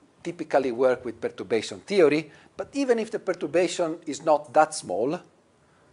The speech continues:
the fact that the, my relevant electrons are here implies that I can, uh, essentially forget about the perturbation. In fact, if you take all the elements of the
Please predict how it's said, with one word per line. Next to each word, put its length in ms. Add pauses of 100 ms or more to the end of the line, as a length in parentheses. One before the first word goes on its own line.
the 80
fact 320
that 200
the, 360
my 400
relevant 440
electrons 600
are 180
here 380 (400)
implies 540
that 260
I 180
can, 340
uh, 180 (440)
essentially 520
forget 380
about 300
the 60
perturbation. 720 (920)
In 60
fact, 280
if 140
you 100
take 300 (380)
all 200
the 180
elements 440
of 160
the 200